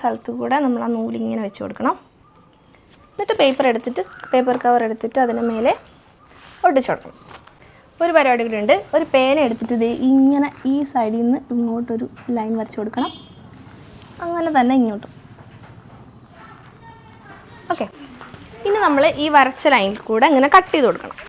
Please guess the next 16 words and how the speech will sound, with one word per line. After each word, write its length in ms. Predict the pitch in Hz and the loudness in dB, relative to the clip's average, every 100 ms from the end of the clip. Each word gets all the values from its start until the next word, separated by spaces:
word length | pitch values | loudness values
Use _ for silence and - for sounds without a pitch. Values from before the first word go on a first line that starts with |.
| - | -4
കൂടെ 200 | 247 247 240 | -2 0 -2
ഇങ്ങനെ 280 | 233 262 508 - - - - - | -2 -4 -6 -10 -20 -20 -20 -6
കട്ട് 140 | - 285 | -4 -2
ചെയ്ത് 120 | 233 | -2
കൊടുക്കുക. 220 | 160 - - - - - - - - - - _ - - - - 523 494 | -4 -8 -16 -20 -20 -20 -20 -20 -20 -20 -20 _ -20 -20 -18 -18 -18 -8
കുറച്ച് 340 | - - - 403 | -8 -8 -6 -2
കട്ടിയുണ്ട്, 420 | 381 - 403 311 - - - - - - - | -2 -4 -6 -6 -10 -20 -20 -20 -20 -20 -12
മൂർച്ചയുള്ള 460 | 294 311 - 311 294 | -8 -8 -4 -2 0
കത്രിക 300 | 262 247 269 254 | -2 -2 -2 -2
എടുത്താൽ 220 | 262 233 | -6 -10
മതി, 160 | 226 254 - | -8 -10 -12
അപ്പോൾ 120 | 262 | -10
സിമ്പിളായിട്ട് 580 | 269 262 254 262 240 - - | -4 -2 -2 -2 -4 -2 -2
കട്ട് 140 | - | -2
ചെയ്യാം. 160 | 202 831 831 - - - - 698 1077 - - 508 571 453 - - - - - _ _ - - - - - - - - - - - - - - - _ - - - - - - - - 247 277 | -4 -4 -4 -6 -4 -2 0 0 -2 -4 -8 -10 -12 -14 -20 -20 -20 -20 -20 _ _ -20 -20 -20 -20 -20 -20 -20 -20 -8 0 0 0 -10 -20 -20 _ -20 -20 -14 -14 -14 -20 -8 4 6 6
ഓക്കെ, 200 | 226 | 2